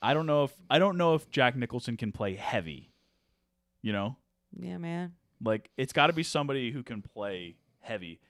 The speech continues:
Speaker 1: But Cillian Murphy, I'm looking at a picture of him right now. Cillian Murphy kinda looked like him.
Speaker 2: Oh, yeah?
Speaker 1: Yeah.
Speaker 2: So I'm right.
Speaker 1: It's the eyes.
Speaker 2: Oh, looked like Oppenheimer. Well, yeah.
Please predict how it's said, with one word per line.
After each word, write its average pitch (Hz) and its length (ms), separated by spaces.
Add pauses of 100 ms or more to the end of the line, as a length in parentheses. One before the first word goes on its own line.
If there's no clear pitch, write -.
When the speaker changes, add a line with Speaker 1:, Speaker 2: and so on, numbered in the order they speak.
(240)
Speaker 1:
But - 180
Cillian 415 260
Murphy, 147 340
I'm 120 120
looking 185 200
at 151 80
a 127 60
picture 139 240
of 101 80
him 98 60
right 98 100
now. 95 140
Cillian 180 200
Murphy 262 200
kinda 98 200
looked 92 160
like 73 160
him. 80 140 (680)
Speaker 2:
Oh, - 100
yeah? 190 200 (240)
Speaker 1:
Yeah. 85 240 (160)
Speaker 2:
So - 140
I'm 180 180
right. 208 220 (580)
Speaker 1:
It's 117 160
the - 160
eyes. 92 440 (3250)
Speaker 2:
Oh, 202 100
looked 185 220
like 196 120
Oppenheimer. 170 540 (400)
Well, 220 200
yeah. 247 280